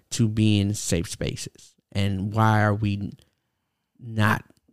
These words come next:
bridging those gaps? And so, um, I really want us to really start to look back. And I think it's important for that community to really start looking back.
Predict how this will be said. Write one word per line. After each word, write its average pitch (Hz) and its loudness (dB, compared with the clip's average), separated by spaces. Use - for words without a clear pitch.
bridging 101 4
those 90 -4
gaps? - -10
And 107 -2
so, 95 2
um, - -10
I 120 -2
really 160 4
want 123 4
us 113 2
to 101 -2
really 113 0
start - 0
to 107 -4
look 104 0
back. 110 -8
And 104 2
I 104 2
think 113 0
it's 107 -2
important 110 2
for 95 0
that 107 2
community 123 2
to 120 2
really 107 4
start - -2
looking 101 -6
back. 117 -6